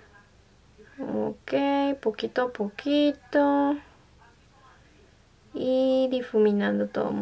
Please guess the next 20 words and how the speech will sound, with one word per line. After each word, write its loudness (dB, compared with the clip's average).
muy 0
bien, -2
para 0
que -2
quede 2
como 0
una 2
profundidad, 0
¿sí -4
ven? 4
De 2
esta -2
manera. 0
Y 2
aquí 4
vamos 6
a 6
hacer 4
un 4
difuminado 2